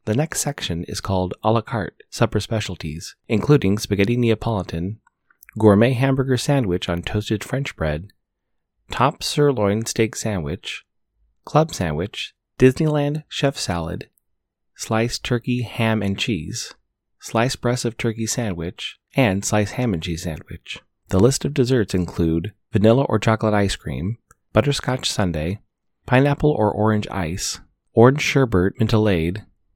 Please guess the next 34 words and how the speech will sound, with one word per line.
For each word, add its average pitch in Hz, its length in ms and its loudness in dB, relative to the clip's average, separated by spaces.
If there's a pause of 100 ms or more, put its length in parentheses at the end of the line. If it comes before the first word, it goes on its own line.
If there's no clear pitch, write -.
(160)
pie 120 200 2
de 131 160 2
jour, 110 480 0 (460)
mint 127 280 6
ice 117 240 -2
cream 95 360 -2
with 90 120 -2
hot 95 280 -2
fudge 101 260 -2
sauce, 78 540 -8 (500)
Jell-O 120 300 4
with 123 200 -2
whipped 110 200 0
cream, 90 500 -2 (540)
cheesecake, - 680 -2 (320)
cup - 240 -4
custard, 87 560 -6 (300)
deep 165 240 4
dish 120 320 0
apple 110 260 0
pie 110 220 -2
a 104 100 0
la 104 80 0
mode, 92 460 -2 (160)
chocolate 131 320 -2
square 113 340 0
a 104 100 2
la 101 120 4
mode, 92 480 2
hot - 260 0
fudge - 300 -2
sauce, - 440 -10 (380)
and 98 380 4 (320)
American 139 640 2